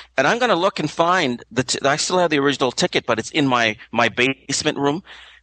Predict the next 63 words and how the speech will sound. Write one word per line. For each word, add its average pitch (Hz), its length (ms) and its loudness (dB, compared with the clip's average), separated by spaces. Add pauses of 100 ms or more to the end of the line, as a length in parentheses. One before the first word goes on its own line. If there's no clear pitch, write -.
(340)
I 190 180 2
don't 202 220 2
think 165 200 0
that 139 160 2
that 151 160 2
officer 147 260 0
that 135 120 0
was 127 140 -2
in 131 160 2
court 139 300 -2
testifying 131 640 0
was 123 200 0
the 127 120 0
officer 117 300 0
that 104 120 0
wrote 113 240 -2
that 110 180 0
ticket - 300 -4 (500)
to 104 120 -6
me. 90 200 -4 (1080)
I, 143 220 2 (160)
I 139 160 2
remember 151 400 0
that 143 180 0
evil 135 320 -4
prick. - 220 -4
I 185 140 0
told, 175 360 -4
prick, - 300 -4
I 165 120 0
told 185 240 -2
the 151 100 2
officer, 135 360 0
uh, 87 100 2
the, 104 240 2
the 104 120 -4
court 135 260 -4
just 131 220 -4
exactly 120 480 0
how, 110 400 2 (280)
uh, 107 120 2
he 113 120 -2
spoke 135 320 -2
to 143 80 -4
me, 151 120 0
and 165 100 0
I 180 60 2
got 208 140 -2
to 190 80 -4
cross-examine 175 640 0
him. 127 120 0
I 131 60 0
got 147 100 -2
to 123 60 0
ask 151 220 0
him 143 100 -4
questions, 190 440 -4
which 120 140 -8
I 113 60 0
thought - 200 -2
was - 120 -12
kinda 110 200 -2
cool. - 320 -2